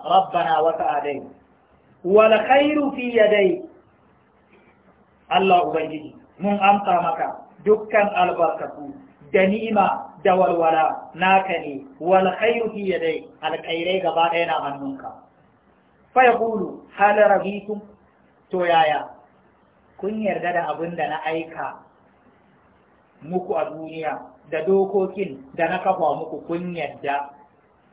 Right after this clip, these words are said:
Ni ma yau da kuka zo, abin da na muku, kun yarda?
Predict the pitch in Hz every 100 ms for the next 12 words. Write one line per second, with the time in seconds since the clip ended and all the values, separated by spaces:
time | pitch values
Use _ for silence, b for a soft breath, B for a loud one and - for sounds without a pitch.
0 | _ _ _ - 147 170 185 190 190 190
1 | 185 185 190 190 165 - 190 - 147 156
2 | 165 156 143 175 190 190 170 165 170 175
3 | 175 156 - 190 208 208 190 - 214 226
4 | 220 -